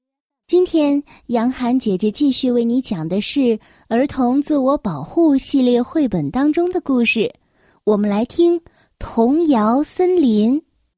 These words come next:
作者是雪梨，还有白弯弯，是由长江文艺出版社的叔叔阿姨为我们出版的。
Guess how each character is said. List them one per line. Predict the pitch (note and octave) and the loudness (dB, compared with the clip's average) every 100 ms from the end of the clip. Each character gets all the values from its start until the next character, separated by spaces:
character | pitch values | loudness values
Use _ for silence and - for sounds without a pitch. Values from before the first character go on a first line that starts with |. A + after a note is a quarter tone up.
| _ _ _ _ _ C#4+ A#3+ _ C4 C4+ _ C#4 G#3+ F3 G#3 F#3+ E3+ _ _ C4 _ _ _ _ | _ _ _ _ _ _ _ _ _ _ _ _ _ _ _ _ _ _ _ _ _ _ _ _
作 | - F#4 | 0 2
者 | B3+ A3+ G3 F#3+ | 2 0 0 -2
是 | - C#4+ B3 | -2 0 0
雪 | - - F3 D3+ | 0 -2 -2 0
梨， | E3 F3 A#3+ - | -2 -2 -6 -8
还 | - A3+ | -8 -4
有 | G#3 E3+ | -2 -4
白 | D#3 F#3 A3+ | -4 -4 -2
弯 | D4+ D#4+ | 0 0
弯， | F4 F#4 F#4 _ _ - - | 2 0 -4 _ _ -20 -10
是 | - | -2
由 | C#4+ C4 C4+ | 0 2 0
长 | D4+ - G#3 G#3+ C#4 | -4 -6 -4 -2 0
江 | F4+ F4+ F#4 | 0 0 0
文 | D4+ G3+ A3+ | 0 0 0
艺 | B3 A#3+ | 0 -2
出 | A3 - C#4+ | -4 -4 -4
版 | G#3 D3+ D#3+ | -2 -4 -6
社 | - C#4+ B3+ | -4 -2 0
的 | G#3+ G3+ F#3+ | 0 -2 -4
叔 | - D#4+ | -2 -2
叔 | D#4 | -2
阿 | C4 C#4 D#4+ | -2 -2 -4
姨 | D4+ G3+ G#3+ C4+ - _ _ | -4 -4 -4 -6 -10 _ _
为 | C4 A#3 | -2 -2
我 | F#3 | -2
们 | E3 F3 | -6 -8
出 | - C4+ | -8 -8
版 | A3+ E3 D3 | -6 -8 -8
的。 | F3+ - | -8 -8